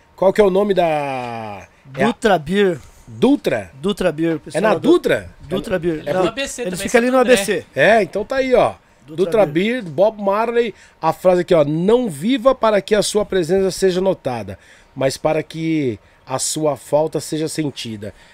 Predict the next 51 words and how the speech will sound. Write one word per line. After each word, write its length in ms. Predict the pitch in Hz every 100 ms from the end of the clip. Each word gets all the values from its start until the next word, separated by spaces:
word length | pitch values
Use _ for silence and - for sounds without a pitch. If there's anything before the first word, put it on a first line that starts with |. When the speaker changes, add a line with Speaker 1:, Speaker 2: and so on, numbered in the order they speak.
| -
Speaker 2:
Ok. 380 | - - 117 139 -
Speaker 1:
Quando 160 | 226
acabar 320 | 233 220 208 233
o 80 |
copo, 240 | 208 226 247
eu 40 |
vou 100 | 233
sentir 260 | - 233 226
falta. 420 | - 170 113 214 180 - 185
Speaker 2:
<laughs> 320 | 202 190 180 -
Aí, 160 | 185 -
ó. 1080 | 143 - - - - - - - 151 - 175
Paulinho, 280 | - 220 233
antes 120 | 214
da 80 | 220
gente 200 | 190 202
começar 360 | - 180 156 180
aqui 140 | 160
o 60 | 175
bate-papo, 420 | 165 - 185 180
a 40 |
gente 200 | 170 180
tem 100 | -
um 80 | 190
voucher 340 | 151 175 170 185
aqui 140 | 165
de 100 | 165
quinhentos 360 | 156 185 190 185
reais 280 | 165 170 175
do 100 | 165
Bronx 340 | 151 190 -
Tattoo. 460 | - 170 - 208 214 - _ _ _ _
Caso 240 | - 165 160
você 200 | 160 156
queira 220 | - 165
fazer 260 | - 143 165
uma 120 | 160
tatu 440 | - 156 - 170
lá, 380 | 165 165 190 190 - _ _
pode 180 | 143 147
colar 260 | - 165 139
lá. 140 | 156
Você 140 | 160 170
tem 140 | 170
trinta 340 | - 196 185 170
dias 180 | 185
a 60 | 185
partir 260 | 185 151 180
de 80 |
agora, 360 | 202 160 170 165
hein? 160 | 185